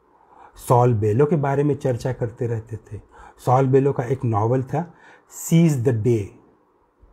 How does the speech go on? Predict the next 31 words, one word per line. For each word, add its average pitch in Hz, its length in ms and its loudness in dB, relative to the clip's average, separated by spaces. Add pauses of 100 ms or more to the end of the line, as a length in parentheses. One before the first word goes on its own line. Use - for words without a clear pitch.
(140)
ये 107 40 -6
नॉवल 107 280 -2
उन्हें 107 240 -2
बहुत 95 260 -4
पसंद 131 340 -4
था। - 320 -12 (1120)
हम 175 200 4
दोनों 208 260 2
खुद 190 280 -2
को 202 120 -2
एक 180 220 -6 (260)
पोस्ट 196 260 0
मॉडर्न 147 280 2
राइटर 120 340 -2
की 123 120 -4
तरह 104 220 -4
देखते 92 380 -10
थे। - 380 -20 (340)
हम 117 140 2
दोनों 139 260 4
ही 156 180 -2 (280)
एलियनेशन 143 580 0
की 127 100 -8
थीम 139 440 -4
पे 131 80 -6
काम 95 320 -8
करते 90 320 -18
थे, - 140 -20 (560)
इसीलिए 151 480 2 (280)
हमारे 127 300 2
बीच 127 340 -2